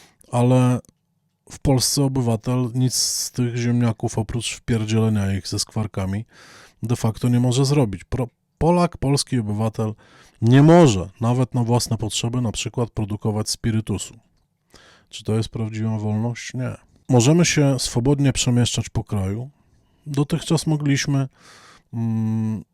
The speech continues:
od pewnego czasu jednak, y, nie możemy tego robić,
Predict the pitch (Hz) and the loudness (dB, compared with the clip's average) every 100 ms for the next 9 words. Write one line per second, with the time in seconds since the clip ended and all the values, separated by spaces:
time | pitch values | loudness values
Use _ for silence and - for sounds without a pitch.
0 | _ _ _ - - 156 143 147 143 - | _ _ _ -4 0 0 2 4 2 4
1 | 127 - 143 123 117 123 123 - - 131 | 0 2 0 0 0 -2 -4 -8 -8 -4
2 | 131 131 143 170 190 190 143 110 107 104 | -2 -2 2 4 6 6 6 4 0 -2
3 | 92 87 101 - | -4 -6 -10 -12